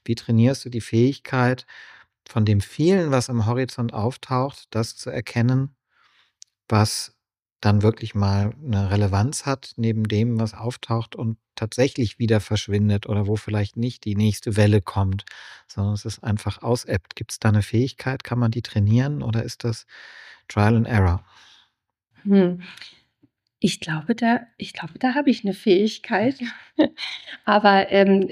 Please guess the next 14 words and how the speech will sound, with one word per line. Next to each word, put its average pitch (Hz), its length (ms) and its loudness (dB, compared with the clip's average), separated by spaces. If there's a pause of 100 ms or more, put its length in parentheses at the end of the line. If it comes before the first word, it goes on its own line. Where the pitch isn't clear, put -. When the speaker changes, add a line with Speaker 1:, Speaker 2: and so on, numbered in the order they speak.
(140)
Speaker 2:
Fantasiemuskel 233 920 6
zu 220 180 -4
trainieren, 220 600 8
finde 208 380 2
ich - 380 2 (120)
elementar 190 920 0
als 185 200 -8
Grundvoraussetzung 180 1080 -4
für 175 640 -4
innovatives 190 720 -2
Denken 180 380 -2
und 185 100 -6
Arbeiten. 180 580 -6
Und, 185 280 -2